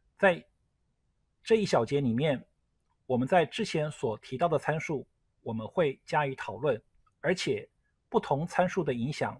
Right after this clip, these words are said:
比方说交配率跟突变率，我们会进一步做分析。在经验算法里面，常见的参数有 population size，也就是族群的数目，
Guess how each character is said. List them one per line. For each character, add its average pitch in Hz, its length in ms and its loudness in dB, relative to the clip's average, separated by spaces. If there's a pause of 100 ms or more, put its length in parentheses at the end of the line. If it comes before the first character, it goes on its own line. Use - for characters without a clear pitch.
比 117 140 -6
方 156 220 2
说 175 340 -2 (100)
交 185 160 0
配 190 160 -2
率 165 240 -4 (120)
跟 160 240 -2
突 - 180 -8
变 147 180 -2
率， 131 240 -4 (380)
我 110 80 -8
们 117 80 -8
会 139 320 0
进 160 180 -6
一 147 60 -4
步 139 320 -6 (240)
做 117 280 -2
分 151 220 -4
析。 165 300 -6 (1400)
在 190 300 0 (120)
经 247 220 0
验 190 180 4
算 - 200 2
法 151 140 2
里 120 120 0
面， 131 300 0
常 135 240 -6
见 214 120 2
的 156 120 2
参 147 240 -4
数 135 240 -4
有 104 280 -10 (840)
population 170 560 0
size， 156 400 0 (240)
也 120 160 -8
就 170 120 -2
是 156 380 -2 (220)
族 147 180 -4
群 139 220 -4
的 139 120 2
数 165 200 -2
目， 156 280 -2